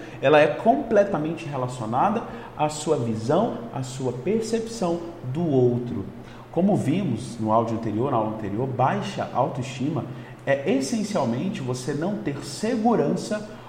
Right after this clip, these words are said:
ou permissão própria para acreditar em si, para gostar de si. Por quê? Por duvidar se o outro corresponderá. Você, por isso, corresponderá a você com o amor, com a alegria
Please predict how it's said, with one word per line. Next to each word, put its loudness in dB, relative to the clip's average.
ou 4
permissão 0
própria 4
para 4
acreditar 0
em 2
si, 0
para 2
gostar 2
de 0
si. 0
Por -2
quê? 4
Por -2
duvidar 4
se -6
o -2
outro 2
corresponderá. 0
Você, 0
por 0
isso, 0
corresponderá 2
a 2
você -4
com -2
o 0
amor, 4
com 0
a 2
alegria 0